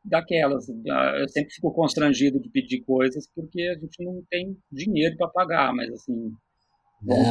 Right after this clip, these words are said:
Speaker 2: a gente
Speaker 1: a gente
Speaker 2: conversa.
Speaker 1: morre de, de vontade de publicar todo mundo. Assim como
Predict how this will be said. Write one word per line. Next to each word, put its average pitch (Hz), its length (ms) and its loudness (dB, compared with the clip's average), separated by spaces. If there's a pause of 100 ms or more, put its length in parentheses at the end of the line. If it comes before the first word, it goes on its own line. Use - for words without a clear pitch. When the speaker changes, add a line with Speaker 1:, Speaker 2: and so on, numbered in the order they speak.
Speaker 2:
a - 40 2
gente - 40 2
Speaker 1:
a - 0 -
gente - 160 2
Speaker 2:
conversa. - 400 -2
Speaker 1:
morre 147 480 8
de, 165 380 -6 (1300)
de 131 320 -6
vontade 131 520 4
de 123 80 -12
publicar 135 460 0
todo 139 220 -6
mundo. 127 500 0 (2000)
Assim 139 240 0
como 151 220 4